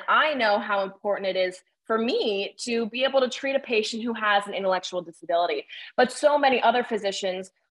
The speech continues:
don't have that, you know, personal connection. They don't quite know how to treat somebody with an intellectual disability, how to interact with them, and how to properly care for them. And so that's why it's so important that the work that Special Olympics does, you know, in providing this free training for physicians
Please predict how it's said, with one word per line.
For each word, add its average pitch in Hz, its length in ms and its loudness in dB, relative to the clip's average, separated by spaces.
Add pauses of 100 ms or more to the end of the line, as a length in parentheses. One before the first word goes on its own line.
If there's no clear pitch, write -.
(100)
don't 226 280 4
have 226 540 0
that, 185 300 4 (120)
you 196 100 -6
know, 175 220 -4 (120)
personal 220 380 -4
connection. 196 520 -6
They 202 120 2
don't 233 240 -2
quite 220 340 0
know 202 520 0 (260)
how 196 260 4
to 202 100 -16
treat 185 300 -6
somebody 180 260 -4
with 175 120 -6
an 170 60 -12
intellectual 180 340 -4
disability, 175 340 2 (100)
how 214 60 2
to 208 100 6
interact 202 460 4
with 214 160 -4
them, 185 340 -2
and 180 240 -4
how 196 120 2
to 196 80 0
properly 185 460 -4
care 165 300 -10
for 196 120 -6
them. 262 120 -4 (440)
And 233 80 -12
so 247 40 -4
that's 247 200 2
why 311 100 6
it's 269 140 0
so 254 120 2
important 240 600 -4
that 185 200 4 (120)
the 202 80 -2
work 208 240 -2
that 254 120 0
Special 196 300 0
Olympics 190 300 -4
does, 202 400 4
you 180 80 -2
know, 175 160 4
in 175 100 0
providing 214 480 2
this 185 160 -4
free 285 300 -4
training 262 560 -4
for 190 200 0
physicians 185 600 -4